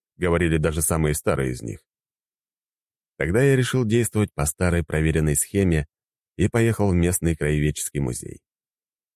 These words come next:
Там мне наверняка помогут. Как может быть иначе? Как и в Белозерске, сотрудники здесь оказались внимательными и выслушали меня с большим интересом. Затем кассир кому-то позвонила,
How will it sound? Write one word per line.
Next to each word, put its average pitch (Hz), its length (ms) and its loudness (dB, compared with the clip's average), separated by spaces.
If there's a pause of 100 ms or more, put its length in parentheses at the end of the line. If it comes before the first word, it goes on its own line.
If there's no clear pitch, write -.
(120)
Там 92 240 0
мне 104 260 4
наверняка 101 500 2
помогут. 101 560 -2 (220)
Как 110 200 -2
может 98 240 0
быть 98 160 -2
иначе? 127 400 -2 (1160)
Как 80 200 -2
и 90 80 0
в 82 80 -2
Белозерске, 90 680 0
сотрудники 104 600 0
здесь 95 320 0
оказались 80 460 -2
внимательными 78 800 0 (480)
и 87 140 0
выслушали 107 480 0
меня 87 240 2
с 85 60 -4
большим 80 340 0
интересом. 73 580 -4 (920)
Затем 135 360 2
кассир 120 360 -2
кому-то 90 340 -2
позвонила, 82 680 0